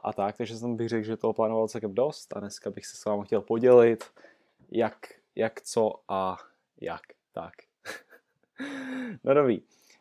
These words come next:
A samozřejmě můžete tady, eh, samozřejmě se nelekejte, jo, když m-, když vás tížej peníze nebo nechcete zrovna jet někam do L A a chcete si užívat,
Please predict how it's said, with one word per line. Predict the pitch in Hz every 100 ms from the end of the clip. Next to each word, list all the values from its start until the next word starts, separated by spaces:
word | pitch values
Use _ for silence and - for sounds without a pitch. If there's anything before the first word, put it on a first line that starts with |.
| -
A | 107 98 92
samozřejmě | 131 135 139
můžete | 101 123 123
tady, | 120 120 120 104
eh, | 104 101
samozřejmě | 107 110 113 110 - - -
se | - 117
nelekejte, | 104 104 113 113 110
jo, | 98 95
když | 104 98 -
m-, | 110 90
když | 101 101
vás | 107 101 - -
tížej | - 101 113 107
peníze | 101 95 101 104 107 107 101
nebo | 98 98 101 95
nechcete | 95 92 - 104 104 98
zrovna | 101 101 98
jet | 95
někam | 98 104 101
do | 98
L | 101
A | 95
a |
chcete | 92 - 98
si | 101
užívat, | 110 101 104 101 98